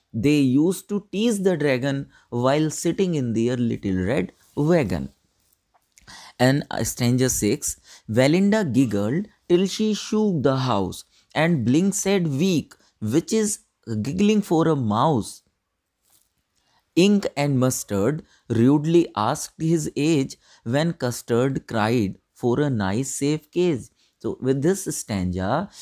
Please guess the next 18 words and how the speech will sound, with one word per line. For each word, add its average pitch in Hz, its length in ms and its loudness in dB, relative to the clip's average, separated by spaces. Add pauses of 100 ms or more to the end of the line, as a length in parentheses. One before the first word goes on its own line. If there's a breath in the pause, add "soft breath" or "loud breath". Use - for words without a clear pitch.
(120)
he 156 320 2
is 175 80 -2
saying, 104 680 -2
means 139 320 -2
the 135 120 -2
poet 123 380 0
is 165 220 -4
saying 143 420 0
that 190 200 -2
Valinda 110 540 -4
used 180 640 0 (140)
to 180 100 0
laugh 131 480 -2 (240 soft breath)
so 226 200 -2
loudly 101 680 0 (320)
that 151 220 -2
her 180 160 2
voice 139 440 0